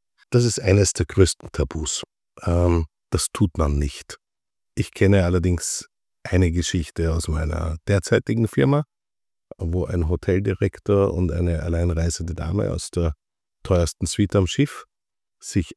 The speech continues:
an Bord ineinander verliebt haben und sie ihn, der Urlaub hat korreliert, danach noch auf zwei Wochen nach Italien eingeladen hat. Und leider haben wir den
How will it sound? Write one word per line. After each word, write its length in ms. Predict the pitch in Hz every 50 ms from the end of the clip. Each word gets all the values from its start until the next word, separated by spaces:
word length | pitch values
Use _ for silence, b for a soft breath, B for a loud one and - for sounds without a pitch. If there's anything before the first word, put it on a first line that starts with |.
| _ _ _
an 360 | - 90 90 95 95 95 87 -
Bord 500 | - 85 80 82 98 110 120 123 - - -
ineinander 520 | - 90 87 87 80 80 80 78 73 80 80
verliebt 480 | - - - 76 92 - - - -
haben 280 | - 120 131 143 156 196 - _ _ _ _ _ _ _ _ _ _ _
und 220 | - - 98 -
sie 440 | - - - - - 127 131 131 - -
ihn, 400 | 127 123 135 143 143 143 135 - - _ _ _ _ -
der 100 | 82 76 -
Urlaub 360 | - 101 92 92 87 80 -
hat 180 | - 82 - -
korreliert, 600 | - - 87 82 85 82 80 82 95 117 127 - _ B B B B B B B _
danach 520 | - 82 78 76 76 95 95 98 - -
noch 240 | 101 92 85 - -
auf 140 | 85 80 -
zwei 260 | - - 90 80 82
Wochen 280 | 82 87 - - - 87
nach 120 | 80 73
Italien 540 | 82 76 - 80 87 78 78 80 87 92 -
eingeladen 680 | - - 98 98 101 95 98 87 90 92 98 107 110 104
hat. 240 | 120 175 - - - b b b b b b b b b b
Und 500 | - - - 120 123 - _ - - - _ _ _ -
leider 360 | 98 98 92 98 110 107 113
haben 240 | 113 117 120 123 120
wir 100 | 123 117
den 320 | 107 110 107 107 107 98